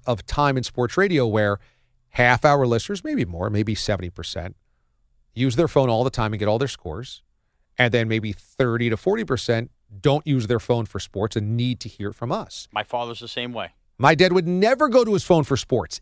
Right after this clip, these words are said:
Speaker 1: ever. Would have no idea how to use the E S P N app.
Speaker 2: If my dad sees the Yankees have won, has no, no idea what happened with the Blue Jays or Red Sox, it's Bogusch telling him in the morning.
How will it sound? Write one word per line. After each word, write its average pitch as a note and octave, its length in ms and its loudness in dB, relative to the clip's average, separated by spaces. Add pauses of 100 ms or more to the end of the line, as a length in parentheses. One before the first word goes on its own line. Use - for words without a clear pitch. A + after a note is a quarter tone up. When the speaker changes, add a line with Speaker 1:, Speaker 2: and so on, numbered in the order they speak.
(140)
Speaker 1:
ever. B3+ 280 4 (140)
Would D3+ 100 4
have E3+ 120 0
no D#4 520 0
idea C#4 400 2
how G3 80 6
to E3 60 2
use D3 180 2
the B2+ 120 0
E - 20 2
S A2 100 -2
P - 120 -8
N F#2 80 -6
app. C#2+ 260 -16
Speaker 2:
If A#2+ 220 -14
my C3 120 -2
dad D3 220 -2
sees C3+ 180 -12
the B2 80 -14
Yankees C3 340 -8
have C3 100 -8
won, C3+ 160 -4
has A2+ 160 -8
no, C3 320 -4
no C#3+ 280 -4
idea D3 200 -4
what C#3 80 -2
happened C#3 120 -4
with C3 80 -10
the B2+ 80 -14
Blue C3+ 260 -8
Jays C#3 340 -6
or A#2+ 60 -6
Red B2+ 220 -6
Sox, D#3 420 -6
it's C3 140 -14
Bogusch C3+ 400 -4
telling A#2 280 -6
him G#2 80 -12
in G#2 60 -14
the G2+ 60 -12
morning. F#2+ 260 -18